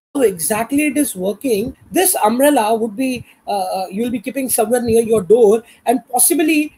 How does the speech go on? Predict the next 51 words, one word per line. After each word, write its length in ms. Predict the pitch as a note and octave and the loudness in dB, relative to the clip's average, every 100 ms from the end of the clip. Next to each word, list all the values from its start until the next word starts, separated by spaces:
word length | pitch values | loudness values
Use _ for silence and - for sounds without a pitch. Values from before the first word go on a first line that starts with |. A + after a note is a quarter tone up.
| - | -4
uh, 140 | A3+ | -2
when 260 | A3+ G#3+ C#4 | -2 -2 0
you're 100 | C#4+ | 0
leaving, 500 | A3 C#4+ D#4+ C4 A#3+ _ | 0 -2 0 0 0 _
this 200 | A#3+ C#4+ | -4 -2
umbrella 380 | B3+ B3+ C4+ C4+ | -2 0 0 0
would, 180 | C4+ B3 | -4 -2
uh, 320 | B3 A#3 G#3 - - - | 0 0 0 -6 -20 -10
uh, 240 | G#3 G3+ - | -6 -4 -6
uh, 380 | F#3 F#3 F#3 - - - - F3+ F3+ | -8 -10 -10 -16 -18 -18 -18 -18 -14
send 340 | - C4 C4+ C#4 | -6 -2 2 4
a 60 | |
request, 600 | A3+ A3+ C4 A3 G3 G#3 | 2 0 -2 0 0 -2
uh, 100 | - | -6
send 240 | F3+ A3 A3 | -6 -4 -2
the 40 | |
weather 260 | G#3+ G3 A3+ | -2 -2 -2
forecasting, 640 | A3+ G3+ A3 G#3+ A#3 G3+ | -2 -4 -4 -6 -6 -8
uh, 80 | F#3 - | -8 -2
to 140 | A3 | 2
a 60 | G#3+ | 2
weather 240 | F#3+ A3 | 2 -2
forecasting 520 | A#3 A3+ G#3+ A3 A3 A3 | 0 -2 -2 -2 -2 -2
server, 480 | A3+ A3+ G3+ F3+ F3+ - _ | 2 2 4 2 0 -14 _
asking 340 | F#3+ F#3+ - A#3+ | -2 -2 0 -2
about 240 | A3+ A3+ | 2 2
whether 160 | G3 G#3 | 2 0
it 120 | A3 | 2
is 120 | A3+ | 0
gonna 220 | G3+ A3 G3 | 0 -2 0
rain 200 | F#3 G3 | 0 -2
or 160 | F#3 | -2
not. 160 | D3+ C#3+ _ - - | -6 -16 _ -20 -2
If 100 | C4+ | 0
it 80 | D4 | 2
is 140 | D#4 | 0
not 180 | C#4 D4+ | 2 4
a 60 | D4+ | 4
gonna 260 | C#4+ C#4+ | 4 4
rain, 260 | C#4 C4+ B3+ | 4 2 0
fine. 280 | - B3+ A3 | -2 0 2
If 80 | A3 | 0
it 80 | |
is 80 | A#3+ | -2
gonna 240 | B3 B3 A#3+ | -4 -4 -2
rain, 280 | C4 A#3 - - _ | 0 0 -2 -16 _
the 180 | G3+ - G3 | -4 -4 -2
L 140 | G3+ | -2
E 220 | B3 C#4+ | 0 -2
D 280 | C#4 D#4 D#4+ _ | -2 -4 -6 _
placed 460 | B3 A#3 C4 D4 | -4 -2 0 -4